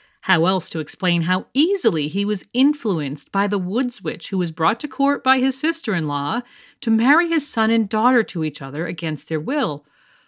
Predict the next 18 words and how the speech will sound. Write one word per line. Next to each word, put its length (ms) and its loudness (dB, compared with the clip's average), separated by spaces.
For 120 2
while 200 6
Jaehaerys 640 4
and 80 0
his 140 -2
sister 300 -2
Shera 540 0
are 120 -2
said 300 0
to 80 2
have 140 0
longed 560 2
to 80 -4
be 160 -2
together 380 -2
since 260 -2
their 160 -4
childhood, 720 -4